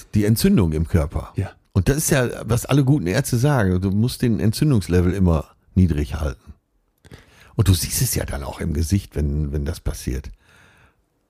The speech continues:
Speaker 1: Das, äh, also du wirst ja nicht normal aussehen. Das macht ja was mit dir.
Speaker 2: Ich war ja, wie du weißt, mal in der Klinik hospitieren in Münster.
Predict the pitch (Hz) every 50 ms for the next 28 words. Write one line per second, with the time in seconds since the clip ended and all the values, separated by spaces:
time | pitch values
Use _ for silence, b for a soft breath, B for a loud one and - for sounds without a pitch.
0 | _ _ - - 80 78 85 71 78 80 78 78 76 78 82 B B B B B
1 | B B - - - - 98 90 87 76 85 85 90 90 85 - 92 90 92 92
2 | 90 87 87 90 90 90 87 76 87 101 98 - 82 76 85 82 92 113 110 -
3 | 85 76 76 80 - - 78 76 - - 65 65 69 B B B B B B -
4 | - 87 82 85 85 90 98 117 127 131 131 123 123 127 123 127 123 120 113 110
5 | 101 107 95 95 92 92 98 98 - 107 101 - - 98 95 90 - - 104 101
6 | 98 98 - - 90 87 - - - 82 - - 104 117 127 120 101 92 95 110
7 | 139 147 - - 147 147